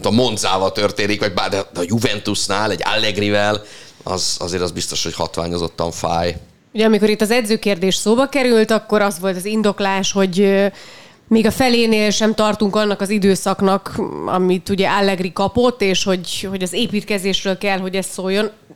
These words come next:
Speaker 2: Az építkezésből, Andris, te mennyit látsz, vagy, vagy mennyi pozitívumot tudsz felhozni?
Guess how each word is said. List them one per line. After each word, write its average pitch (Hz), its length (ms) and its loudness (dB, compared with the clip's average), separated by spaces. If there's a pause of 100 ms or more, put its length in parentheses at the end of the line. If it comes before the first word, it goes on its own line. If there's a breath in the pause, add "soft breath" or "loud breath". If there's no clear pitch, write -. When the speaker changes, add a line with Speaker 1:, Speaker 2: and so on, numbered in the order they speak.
(120)
Speaker 2:
Az - 140 -8
építkezésből, 254 920 0
Andris, 254 360 2
te 254 100 0
mennyit 214 680 -2 (240)
látsz, 156 340 -2
vagy, 190 160 -4 (500 loud breath)
vagy 214 100 2
mennyi 254 320 4
pozitívumot 185 880 0 (120)
tudsz - 500 -10
felhozni? 170 680 -4